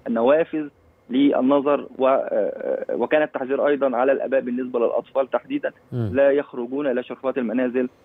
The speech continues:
Speaker 1: وإلى النوافذ لرؤية هذا المشهد تحديدًا.
Speaker 2: عربي مرزوق مراسل القاهرة الإخبارية في ألمانيا، أشكرك شكرًا جزيلًا، وبطبيعة الحال سنبقي عينًا على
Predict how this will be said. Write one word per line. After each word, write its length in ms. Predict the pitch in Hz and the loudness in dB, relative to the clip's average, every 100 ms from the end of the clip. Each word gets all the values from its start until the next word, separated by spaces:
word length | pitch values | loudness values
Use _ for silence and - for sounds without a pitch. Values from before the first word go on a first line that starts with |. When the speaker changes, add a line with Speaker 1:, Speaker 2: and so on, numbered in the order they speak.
| - | -2
Speaker 1:
وإلى 240 | 123 139 | 2 4
النوافذ 520 | 135 120 135 117 135 123 | 4 0 -2 -4 -6 -6
لرؤية 380 | 120 135 139 131 131 | 0 2 2 0 -2
هذا 180 | 127 127 | -2 -2
المشهد 340 | 117 120 104 | -2 -6 -8
تحديدًا. 320 | 107 - 98 - _ - - - | -8 -10 -12 -12 _ -20 -20 -6
Speaker 2:
عربي 340 | 131 170 165 156 | 0 2 2 0
مرزوق 520 | 147 120 165 180 165 | -2 -4 -4 -4 -2
مراسل 680 | 151 147 151 - 135 120 113 | 0 2 0 0 -2 -2 -2
القاهرة 540 | 120 123 117 127 135 | 0 0 0 0 0
الإخبارية 640 | 127 123 123 131 127 123 131 | 0 -2 -2 0 2 2 0
في 280 | - 127 113 | -2 0 2
ألمانيا، 320 | 135 175 175 | 2 2 0
أشكرك 380 | 143 175 175 151 | 0 -2 0 -2
شكرًا 440 | 175 - 175 165 - - - - | -4 0 0 0 -6 -18 -18 0
جزيلًا، 460 | 143 135 185 180 | 0 2 0 0
وبطبيعة 500 | 170 160 156 165 170 151 | 0 -2 0 0 0 0
الحال 280 | 139 160 151 | -2 -2 -2
سنبقي 420 | 160 170 - 143 | -2 -2 -2 -2
عينًا 380 | 135 143 139 151 - - | 0 0 0 -2 -8 -16
على 420 | - 139 139 139 | -4 -2 0 -2